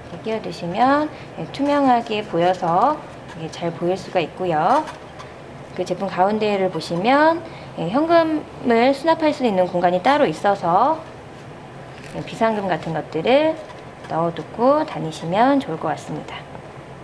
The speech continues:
네, 전체적으로 색감이 굉장히 부드러운 느낌의 색상이고요. 투톤 배색으로 단조로움을 피한 제품입니다.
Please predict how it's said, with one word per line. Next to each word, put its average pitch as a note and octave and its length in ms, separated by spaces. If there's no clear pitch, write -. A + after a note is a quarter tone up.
네, E3+ 80
전체적으로 G3 500
색감이 C#4 720
굉장히 F#3 540
부드러운 G#3 480
느낌의 F3 600
색상이고요. G#3+ 1000
투톤 E4 320
배색으로 B3+ 800
단조로움을 G3+ 1040
피한 C#4+ 440
제품입니다. D#3 680